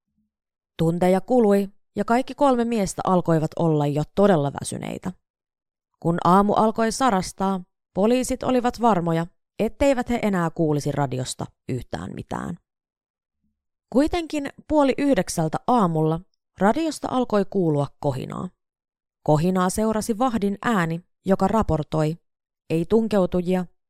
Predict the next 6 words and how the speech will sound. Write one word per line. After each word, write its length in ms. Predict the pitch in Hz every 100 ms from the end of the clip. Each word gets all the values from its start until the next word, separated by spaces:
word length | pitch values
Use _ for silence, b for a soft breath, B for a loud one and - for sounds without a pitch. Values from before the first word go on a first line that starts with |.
| -
ei 240 | 190 170
liikehdintää, 800 | 190 226 180 160 165 160 160 156 160 _ _ _ -
eikä 200 | 196 220
mitään 320 | 254 220 175
muutakaan 500 | 165 131 - 104 95
hälyttävää." 680 | 120 - - - - - -